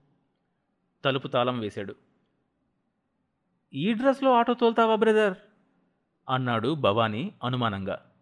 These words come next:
జవాబివ్వకుండా ఆటో ఎక్కకుండా మెయిన్ రోడ్ వైపు నడిచాడతడు. "Just follow me, నీకు ఆన్సర్ ఇచ్చేంత టైం లేదు బే."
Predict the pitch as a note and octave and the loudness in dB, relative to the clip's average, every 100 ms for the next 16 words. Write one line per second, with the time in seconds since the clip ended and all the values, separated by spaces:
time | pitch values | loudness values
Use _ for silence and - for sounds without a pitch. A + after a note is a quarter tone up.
0 | _ _ _ _ _ _ _ _ - B2 | _ _ _ _ _ _ _ _ -12 -2
1 | B2+ C3 B2+ A#2 G#2+ G2+ F#2+ C#3+ A#3+ _ | 2 2 2 -2 -4 -4 -4 -4 -8 _
2 | _ _ _ G#2+ D3 G#3+ E3+ - B2 A2 | _ _ _ 0 0 2 0 -4 -6 -4
3 | G2 C#3+ - _ A2+ A#2 C#3 D3 C#3 C3 | -4 -6 -12 _ -8 -4 -4 0 0 0
4 | A2 A2+ D3+ A2+ - G#2 G2 F2+ - _ | -2 -4 -6 -6 -4 -6 -6 -12 -16 _
5 | _ _ _ _ _ _ _ _ _ _ | _ _ _ _ _ _ _ _ _ _
6 | _ _ A#2+ D#3+ F3 - C3+ C#3+ D3 C#3+ | _ _ -2 0 0 0 0 2 -2 -6
7 | - _ _ _ - B2+ C#3+ C#3 G3 - | -16 _ _ _ -6 -4 -2 -2 -2 -2
8 | A#2 C#3+ D#3 D3 D3+ C#3 - B2+ E3 C3+ | -2 -2 -4 -4 -4 -4 -4 -2 0 -2
9 | B2 A2 A2+ | -2 -4 -6